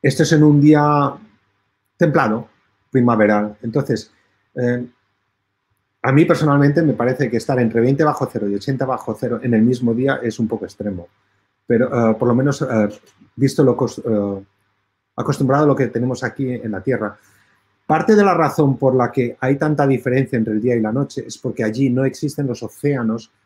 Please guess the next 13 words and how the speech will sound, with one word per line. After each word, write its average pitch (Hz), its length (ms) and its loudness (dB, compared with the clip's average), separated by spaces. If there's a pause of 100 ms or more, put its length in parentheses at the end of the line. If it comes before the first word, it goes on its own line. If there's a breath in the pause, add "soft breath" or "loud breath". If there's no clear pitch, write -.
(120)
que 123 120 0
en 117 60 0
la 113 140 -2
Tierra 135 320 -2
ayudan 135 520 -2
a, 113 340 -6 (1160)
a 113 460 -2 (320)
moderar 123 680 2 (120)
el, 113 340 -2
el 104 160 -4
clima 117 360 0
que 104 100 -8
tenemos. 92 480 -10